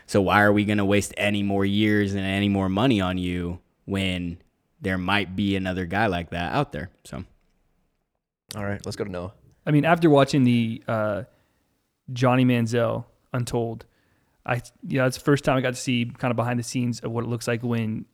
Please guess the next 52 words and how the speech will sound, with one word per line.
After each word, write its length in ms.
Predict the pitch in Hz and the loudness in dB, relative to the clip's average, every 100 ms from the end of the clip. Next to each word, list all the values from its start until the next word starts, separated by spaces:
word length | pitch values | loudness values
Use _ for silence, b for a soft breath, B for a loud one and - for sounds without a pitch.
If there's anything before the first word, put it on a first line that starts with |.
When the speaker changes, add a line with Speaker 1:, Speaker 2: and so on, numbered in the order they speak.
| _ | _
Speaker 3:
you 80 | 127 | -6
know, 160 | 110 | -4
raw 240 | 107 123 113 | -2 0 0
talent 480 | - 127 117 123 120 | -2 -4 -4 -4 -4
doesn't 380 | 113 110 113 - - - | -4 -4 -6 -8 -18 -16
have 340 | - 123 110 113 | -2 0 0 -4
the 60 | |
drive 640 | 107 113 107 113 131 147 - _ _ | -8 -4 -2 0 0 -2 -10 _ _
and 240 | 120 113 107 | -8 -8 -6
the, 380 | 110 104 104 117 _ _ _ _ _ _ | -8 -8 -10 -12 _ _ _ _ _ _
you 120 | - | -10
know, 140 | 110 104 | -10 -8
the, 80 | 117 | -8
the, 160 | 123 | -8
the 120 | 120 | -10
competitiveness 840 | 117 117 139 135 135 135 135 135 - | -10 -6 -2 0 0 2 0 -2 -4
like 260 | 117 113 - _ _ - | -6 -6 -20 _ _ -4
Patrick 260 | 127 120 127 | -4 -2 0
Mahomes 320 | 135 156 135 | 2 2 0
does, 320 | 113 110 101 | -2 -4 -6
or 100 | 113 | -6
like, 260 | 113 113 - | -6 -8 -12
you 160 | 127 110 | -10 -6
know, 80 | |
any 300 | 110 127 127 | -4 -2 0
number 240 | 123 123 113 | 0 0 -2
of 100 | - | -4
quarterbacks. 440 | 113 104 113 - | -6 -4 -6 -4
And 80 | 120 | -4
I'm 80 | 113 | -4
starting 240 | - 127 | 0 0
to 80 | 123 | 0
wonder 200 | 120 117 | 0 -2
if 80 | 110 | -2
that's 220 | 120 120 | -2 -4
the 60 | 113 | -8
case 260 | - 131 123 | -4 -4 -4
with 120 | 120 | -6
Kyler 240 | 117 110 | -4 0
Murray, 400 | 135 208 156 127 B B B | 4 6 6 2 B B B
'cause 120 | - | -4
I've 140 | 123 151 | 0 2
been 160 | 123 | 2
really 240 | 127 139 123 | 2 2 2
impressed 340 | 117 127 139 | -2 -2 0
by 140 | 113 110 | 0 -2
this 160 | 110 | -2
guy 180 | 113 107 | -2 -2
in 60 | 110 | -4
the 80 | |
field, 420 | - 180 143 113 117 b b b b b | -2 4 4 4 -4 b b b b b
and 520 | 131 123 120 113 107 | -6 -2 -2 -2 -4